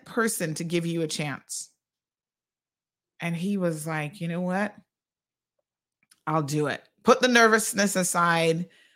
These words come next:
whatever. Let's arrange it. Let's get it done." So then I went to a function last night. Um,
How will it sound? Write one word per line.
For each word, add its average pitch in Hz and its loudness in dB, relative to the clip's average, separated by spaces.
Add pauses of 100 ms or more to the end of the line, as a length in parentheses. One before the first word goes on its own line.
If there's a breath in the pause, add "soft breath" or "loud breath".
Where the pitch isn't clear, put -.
(100)
whatever. 156 4
Let's 175 2
arrange 160 0
it. 151 -2
Let's 151 -4
get 156 -4
it - -8
done." 139 -6 (440 soft breath)
So 247 0
then 277 8
I 320 6
went 269 2
to 220 4
a - 0
function 180 2
last 170 2
night. 151 -4
Um, 151 0